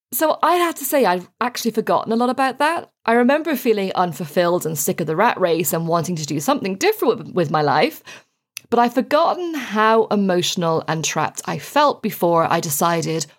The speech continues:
what I was gonna do next and had my plan in place. And that's why I decided to create my new free course, How to Decide Your Next Move, the Escape from Your Day Job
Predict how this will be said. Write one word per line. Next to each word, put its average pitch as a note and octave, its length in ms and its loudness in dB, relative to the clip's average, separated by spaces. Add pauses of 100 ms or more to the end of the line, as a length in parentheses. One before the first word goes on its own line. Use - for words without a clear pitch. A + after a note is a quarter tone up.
(200)
what F3+ 180 2
I F3 100 4
was E3+ 120 2
gonna D#3+ 160 -2
do D3+ 180 -2
next - 500 -2
and F3 120 -2
had D3+ 260 -2
my D3+ 140 -2
plan D3+ 320 -2
in D3 140 0
place. D#3 460 -2 (1000)
And G#3 160 2
that's D4+ 280 0
why G#3+ 300 2
I G3 140 2
decided F#3 640 -2 (140)
to G3+ 100 -2
create G3 720 0
my F3+ 240 -2
new G3+ 340 4
free F#3 300 0
course, - 580 -2 (540)
How G#3 240 2
to G#3 140 -4
Decide F3 600 -4
Your F3 140 -4
Next E3+ 340 -6
Move, E3+ 400 -6 (560)
the F3+ 160 2
Escape - 440 -2
from G#3 140 -4
Your F#3+ 80 -2
Day F#3 260 2
Job F3 420 0